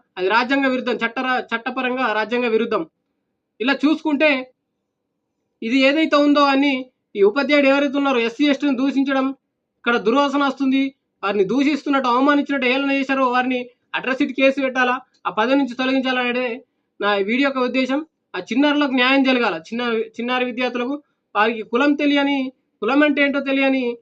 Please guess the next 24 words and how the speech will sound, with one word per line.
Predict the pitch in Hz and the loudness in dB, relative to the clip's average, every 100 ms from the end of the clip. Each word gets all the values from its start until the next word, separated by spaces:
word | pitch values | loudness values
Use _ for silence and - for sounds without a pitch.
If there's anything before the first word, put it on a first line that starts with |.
| _ _ - | _ _ -4
వయసులో | 226 269 294 269 | -2 0 2 2
వారి | 254 | 0
హృదయాలను, | 233 220 269 277 262 262 226 - _ 190 | -2 -2 0 2 2 0 -2 -8 _ -6
ఇక | 240 196 170 175 - | -4 -8 -10 -12 -10
హృదయాలను | 170 196 294 311 302 | -6 -2 0 2 2
వాళ్ళు | 285 285 | 0 -2
తుంచి | - 240 294 | -2 -2 0
వేసినట్టు | 277 254 262 240 | 0 0 0 -2
అయిపోయింది. | 233 226 165 | -4 -6 -8
అక్కడ, | 147 | -12
అక్కడ | _ _ - 185 | _ _ -10 -2
మీడియాకు | 196 262 277 | 0 0 0
విన్నవించుకుంటే | 269 277 254 262 262 254 247 _ _ _ 202 | 0 0 -2 -4 -4 -4 -6 _ _ _ 0
చాలా | 240 254 226 - _ 160 | 2 2 0 -8 _ -4
బాధ | 202 | 0
అనిపించింది. | 254 247 254 269 254 | 0 -2 -2 -2 0
కావున | 226 233 214 170 180 | -2 0 -2 -2 -2
ఎవరైతే | 190 262 285 277 | 0 0 -2 0
ఉన్నారో | 269 254 254 | 0 0 0
ఆ | 233 220 214 - | 0 0 -4 -4
పాఠశాల | 220 220 247 | -6 -4 -6
సిబ్బంది, | 233 202 240 226 226 - _ _ _ _ | -6 -6 -4 -4 -8 -12 _ _ _ _
ఎవ-, | 175 226 | -4 -2
ఆ, | 208 | 0